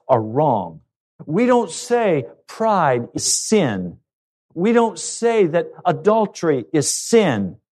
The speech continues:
We don't say that pride is sin. No, we say that is self-esteem. In fact, in one Methodist publication addressed to young people,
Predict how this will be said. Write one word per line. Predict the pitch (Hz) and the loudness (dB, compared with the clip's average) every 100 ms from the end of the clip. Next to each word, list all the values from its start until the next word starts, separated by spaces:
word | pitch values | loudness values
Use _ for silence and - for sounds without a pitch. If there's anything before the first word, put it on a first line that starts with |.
| _ _ _ - | _ _ _ -6
We | 160 240 | -2 2
don't | 247 233 | 2 0
say | - - 247 233 196 | -4 -6 -2 2 2
that | 160 160 - - _ _ _ _ _ - | 2 -2 -4 -20 _ _ _ _ _ -20
pride | - 220 214 160 113 107 107 | -6 -2 2 2 2 0 -2
is | 160 - | -2 -2
sin. | - 190 139 | -2 -2 0
No, | 165 | 0
we | 165 190 | 0 0
say | - 220 180 | 0 0 2
that | 220 190 | 0 0
is | - | -4
self-esteem. | - 220 196 175 - - 254 202 101 80 - _ _ - | 2 4 4 2 -4 -2 0 0 0 -6 -16 _ _ -4
In | 202 202 | 0 0
fact, | - 269 269 190 156 - - - _ _ _ _ | 0 -4 2 2 0 -4 -20 -20 _ _ _ _
in | 190 190 | 0 0
one | 208 254 226 190 | 0 0 2 2
Methodist | 240 220 208 180 - - | 0 0 0 0 -4 -6
publication | 233 190 170 160 220 220 - 165 131 | -2 2 2 2 0 0 0 -2 0
addressed | 139 135 196 190 170 | 0 4 2 2 -4
to | |
young | 147 175 240 233 | -2 0 0 0
people, | 190 143 147 | -2 0 -2